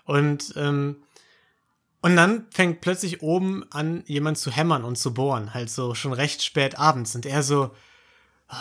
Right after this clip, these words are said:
was ist das denn?“ Und ich so, „Ja, das ist mein Nachbar.“ Und er so, „Ist das etwa der verrückte Corona-Nachbar?“ Und ich so, „Ja, genau, der ist es.“ So, und, äh,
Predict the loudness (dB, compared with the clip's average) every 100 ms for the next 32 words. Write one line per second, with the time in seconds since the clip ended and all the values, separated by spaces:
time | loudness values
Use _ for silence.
0 | -6 0 2 4 4 4 2 0 -2 -2
1 | 0 0 0 -2 0 0 0 -2 -4 -6
2 | -2 -2 2 4 4 4 0 0 2 2
3 | 2 0 -2 -6 -4 0 2 4 4 2
4 | -2 -6 -6 -4 0 0 2 2 4 6
5 | 8 8 6 6 4 6 4 2 0 -2
6 | -2 -4 2 4 4 0 -8 -12 -8 2
7 | 4 4 0 -2 2 4 2